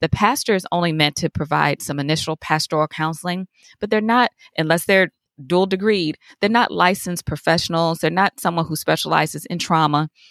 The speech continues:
So you wanna s-, be able to refer them to someone who can properly provide them with that care. And so essentially to your question, we, we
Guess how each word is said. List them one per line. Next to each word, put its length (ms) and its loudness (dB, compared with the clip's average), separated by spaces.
So 120 -4
you 120 2
wanna 180 4
s-, 180 -4
be 200 2
able 200 0
to 100 -4
refer 320 2
them 180 0
to 260 0
someone 340 2
who 180 -12
can 340 -2
properly 440 2
provide 420 0
them 140 -6
with 140 -8
that 180 0
care. 460 -4
And 100 2
so 380 2
essentially 400 0
to 140 -2
your 140 4
question, 540 0
we, 220 2
we 140 -4